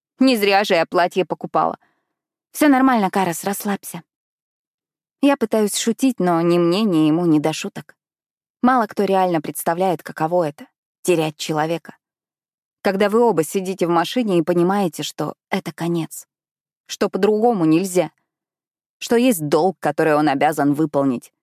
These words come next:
ведь он взвалил на себя эту ответственность, и теперь разлука неминуема. Сейчас вы теряете голову от человека, а завтра уже навсегда потеряете его самого и ту мимолётную космическую связь, которая ощущалась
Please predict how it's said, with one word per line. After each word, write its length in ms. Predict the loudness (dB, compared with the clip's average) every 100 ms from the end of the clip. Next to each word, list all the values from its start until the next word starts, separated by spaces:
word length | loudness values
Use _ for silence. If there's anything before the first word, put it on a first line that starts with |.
| _ _ _
ведь 220 | -2 0
он 220 | 0 0 -2
взвалил 440 | -2 0 2 2
на 100 | 0
себя 280 | 0 0 0
эту 220 | 0 -2
ответственность, 880 | -2 0 -2 -2 -4 -2 -2 -4 -16 _ _
и 80 | -6
теперь 340 | -4 -2 -2
разлука 480 | -2 -2 -4 -4 0
неминуема. 640 | 2 4 4 2 0 -2 -10 _ _ _ _ _ _ _ _ _ _
Сейчас 360 | -4 0 0 0
вы 100 | -2
теряете 460 | 2 2 2 0
голову 340 | 0 2 2 0
от 140 | 0
человека, 500 | -2 -2 0 -2 -6 -14 _ _ _ _
а 120 | -2
завтра 320 | 0 0 0 0
уже 180 | 0
навсегда 460 | 0 0 -2 -2 -2
потеряете 680 | -4 -4 -2 0 -2 -2 -2
его 160 | -2
самого 500 | -2 0 0 0 -4 -10 _ _ _
и 140 | -6 -2
ту 220 | -2 0
мимолётную 680 | 2 2 2 0 0 -2 0
космическую 680 | -4 -4 -4 -6 -4 -4
связь, 300 | -2 -2 -2
которая 440 | -4 -4 -2 -2 -4
ощущалась 680 | -6 -12 -6 -4 -4 -10